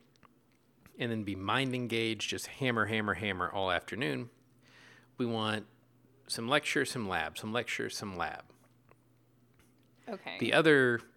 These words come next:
Speaker 1: overarching piece of feedback from last year was, instead of a lot of little disconnected projects, it would be really nice to have one kind of week-long overarching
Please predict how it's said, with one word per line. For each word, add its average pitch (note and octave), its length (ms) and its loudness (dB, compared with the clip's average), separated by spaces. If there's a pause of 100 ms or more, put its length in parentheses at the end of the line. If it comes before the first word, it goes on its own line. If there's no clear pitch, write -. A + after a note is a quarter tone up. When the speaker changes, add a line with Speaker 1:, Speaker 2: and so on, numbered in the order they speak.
Speaker 1:
overarching G2 600 2
piece - 240 -8
of - 80 -14
feedback F2 360 -6
from G2 200 -8
last E2 320 -6
year F#2 260 -4 (640)
was, A2 520 2
instead A#2 300 -2
of B2+ 80 0
a A#2 60 2
lot A2 260 4
of F#2+ 160 -2
little A2 280 0
disconnected - 920 -4
projects, A#2 760 2
it A#2 80 -6
would G2+ 180 -8
be G2 100 -6
really F2+ 280 -4
nice A2+ 380 -2
to A2 120 -8
have F2+ 420 -6
one G2 580 -4
kind F#2 200 -6
of D#2+ 140 -10
week-long F#2 600 -4
overarching E2+ 920 -4